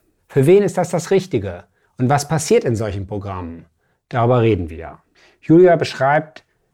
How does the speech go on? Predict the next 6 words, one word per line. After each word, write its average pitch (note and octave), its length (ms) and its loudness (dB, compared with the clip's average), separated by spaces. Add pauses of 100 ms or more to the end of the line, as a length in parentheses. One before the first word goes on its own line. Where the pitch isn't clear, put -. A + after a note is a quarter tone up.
(100)
welche C#3 260 0
Startups D3 440 -2
sie C#3 60 0
ins A#2+ 120 -2
Programm A#2 440 -2
aufnehmen D#3+ 840 0